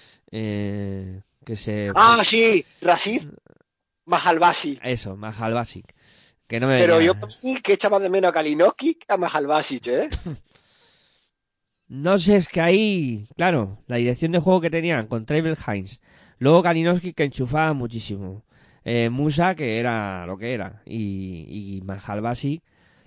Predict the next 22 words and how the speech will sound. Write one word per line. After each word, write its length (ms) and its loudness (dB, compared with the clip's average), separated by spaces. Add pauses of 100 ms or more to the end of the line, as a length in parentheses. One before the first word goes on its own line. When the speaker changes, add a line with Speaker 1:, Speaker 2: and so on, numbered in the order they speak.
Speaker 1:
tú 100 -4
fíjate, 400 4
de 120 0
los 360 0
cinco 460 2
titulares, 960 -2
em, 400 -14 (320)
cuatro 260 2
están 220 -6
fuera, 320 -6 (1400)
que 420 0
es 140 -6
un 100 -6
palo 220 4
muy 160 4
gordo 480 4 (180)
y 160 -10
del 180 -4
que 140 -12
se 120 -8
han 100 -6
repuesto 960 -4